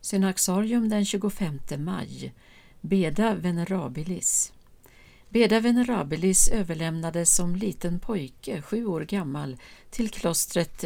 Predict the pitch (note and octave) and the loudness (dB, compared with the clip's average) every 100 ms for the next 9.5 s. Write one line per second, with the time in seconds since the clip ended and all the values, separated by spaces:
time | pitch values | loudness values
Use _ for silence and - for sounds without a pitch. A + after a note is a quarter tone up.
0 | - E3+ F3 E3 G#3 - - - - - | -4 -2 -2 0 -2 -2 -10 -20 -20 -20
1 | - F3+ E3+ F3 F3 G3 - E3 D3+ - | -8 -4 0 0 0 -2 -4 -4 -4 -4
2 | D3+ D#3 - - D#3 D#3 D#3 - F3 F#3 | -4 0 2 2 -2 -4 0 0 2 -2
3 | C#3 D3 C#3+ C#3+ D#3 D#3 E3 C3+ - D3 | -2 -4 -4 -4 -4 -4 -6 -8 -8 -8
4 | D3 - D3 - - C#3+ - - - - | -6 -6 -4 -6 -6 -10 -12 -12 -12 -12
5 | - - - - - G3 A#3+ - G#3 E3+ | -20 -20 -20 -20 -4 0 0 0 0 2
6 | - G3 D#3 D3+ D#3 - - - D3+ D3+ | 2 2 2 -2 -2 -4 -6 -6 -4 -2
7 | D3 E3 E3 A3 F3 A3 F3 C#3 F2+ - | -4 -2 4 8 8 4 -2 -6 -8 -10
8 | - - - G3 F3+ - G#3 G3+ - G#3+ | -12 -12 -4 -2 -2 -4 -4 -2 -2 0
9 | G3 E3+ E3+ E3+ F3+ | 0 0 -4 -2 -4